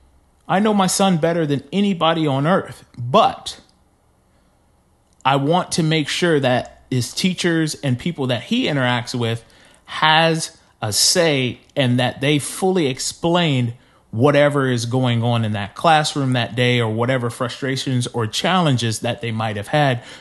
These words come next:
before I interject and before I share my thoughts. I will say that I have a, a, a, a passion for, and it's something that I think I do very, very well.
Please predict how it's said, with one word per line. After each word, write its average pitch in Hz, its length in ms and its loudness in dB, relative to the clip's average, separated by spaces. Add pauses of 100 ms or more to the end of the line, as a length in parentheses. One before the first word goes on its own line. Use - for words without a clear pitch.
(120)
before 131 720 2
I 135 140 4
interject 127 640 0
and 120 100 -2
before 123 680 -2 (1080)
I 139 120 4
share 135 320 4
my 117 200 2
thoughts. - 680 -4 (360)
I 147 160 4
will 160 160 2
say 135 300 0
that 117 220 -2
I 139 340 2
have 120 580 -2
a, 98 280 -10 (360)
a, 104 420 -4
a, 104 300 -6
a 117 120 -2
passion 190 520 2
for, 156 520 0 (320)
and 123 540 2
it's 127 160 -2
something 196 460 4
that 135 120 4
I 131 120 4
think 156 200 0
I 135 120 2
do 123 260 2
very, 131 380 2
very 117 260 0
well. 101 400 -4